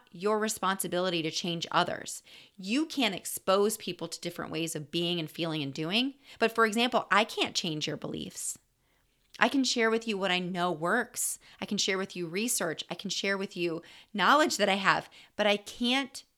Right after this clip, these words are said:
change your mind and your beliefs. That's on you. And it's also on your students. And it's also on other teachers. So what I want you to understand is y-, you can control your own actions, your own thoughts, your own beliefs, but you can't control others.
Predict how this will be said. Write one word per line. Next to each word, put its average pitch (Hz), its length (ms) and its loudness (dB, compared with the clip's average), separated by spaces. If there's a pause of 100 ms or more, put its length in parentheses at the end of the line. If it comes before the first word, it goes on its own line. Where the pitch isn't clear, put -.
(100)
change 208 600 -2 (160)
your 185 480 -2 (240)
mind 170 360 2
and 160 120 -4
your 160 120 0
beliefs. - 560 -6 (260)
That's 226 280 -4
on 277 200 0
you. 190 480 0 (680)
And 185 80 -6
it's 185 140 -4
also 294 320 4
on 214 160 2
your 165 100 -4
students. - 840 -2 (340)
And 180 60 2
it's 190 120 -2
also 302 300 2
on 226 120 2
other 180 180 0
teachers. - 800 -6 (800)
So 240 280 4
what 220 260 0
I 226 80 6
want 240 320 0
you 302 60 0
to 254 80 2
understand 220 480 0
is 185 200 -2
y-, 165 140 -12
you 233 320 -2
can 254 220 -4
control 214 500 -2
your 185 240 -4
own 220 240 0
actions, 196 540 -2
your 165 100 -2
own 214 160 0
thoughts, 175 400 0
your 156 100 -4
own 180 140 0
beliefs, 170 320 -2
but - 160 -6
you 160 80 -6
can't 175 320 -4
control 180 380 -2
others. - 580 -2